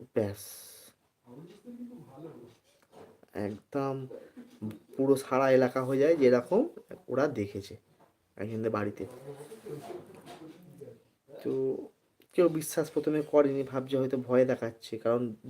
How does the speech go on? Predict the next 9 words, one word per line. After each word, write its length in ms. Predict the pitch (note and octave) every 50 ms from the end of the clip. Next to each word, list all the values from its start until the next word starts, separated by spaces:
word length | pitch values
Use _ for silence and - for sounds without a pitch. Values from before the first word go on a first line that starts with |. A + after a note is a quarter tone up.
| B2+ -
যারা 220 | - B2 B2+ D#3+ A3
দেখেছে 480 | A3+ F#3 G#3 G3+ - D#3 C3+ - - D#3
তারা 220 | - F3 F3 F#3+
একটু 320 | G3 F#3+ - - - A3+ A3 A3 -
ইয়ার্কি 360 | - - E3 E3 D#3+ D#3 - D#3
ঠাট্টা 320 | - E3 D3 - - D3+
মারে, 220 | C#3 B2+ A2+ G#2 G#2 - - - - - - - - _ _ _ _ _ _ _ _ _ -
বেশি 260 | D3 D3+ D3 D3+ D3+
মারে, 260 | C3+ B2 A2 G2+ A2+